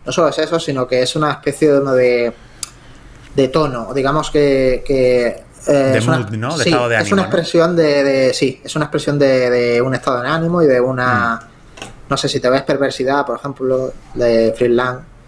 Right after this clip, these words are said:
Speaker 2: Mm.
Speaker 1: eh, toda esa, ese fondo no,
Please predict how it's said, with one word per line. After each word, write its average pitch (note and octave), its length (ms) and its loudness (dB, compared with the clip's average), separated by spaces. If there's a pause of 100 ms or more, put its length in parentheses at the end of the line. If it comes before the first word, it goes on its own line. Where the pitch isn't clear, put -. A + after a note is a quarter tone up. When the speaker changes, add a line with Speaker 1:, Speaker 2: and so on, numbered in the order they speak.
(200)
Speaker 2:
Mm. A#2 240 0
Speaker 1:
eh, A2+ 520 0
toda C3 160 0
esa, B2+ 640 -2 (600)
ese C#3+ 240 0
fondo C#3+ 680 0 (400)
no, C3 120 -2